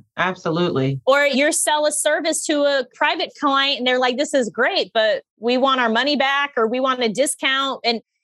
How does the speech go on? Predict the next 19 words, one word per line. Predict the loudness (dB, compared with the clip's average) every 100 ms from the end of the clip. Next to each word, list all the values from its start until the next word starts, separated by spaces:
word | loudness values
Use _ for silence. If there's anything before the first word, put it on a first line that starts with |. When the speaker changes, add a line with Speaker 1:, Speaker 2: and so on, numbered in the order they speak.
| _
Speaker 2:
it's | -2 0
no | 2 2
different. | 2 -2 0 -4 -4 _ -6
Speaker 1:
Yeah, | 0 2 2 -2 -6 2
Speaker 2:
You | 2
have | 4 2 2
to | 0
Speaker 1:
absolutely. |
Speaker 2:
have | 2
those | 0 0
client | 0 0 0 0
relations, | 0 2 0 -2 -6 0
maybe | 0 2 0
not | 0 -2
to | -2 0
the | 2
level | 0 0 2 2
of | 0
Zappos. | -2 0 0 0 0 -2 -6 -10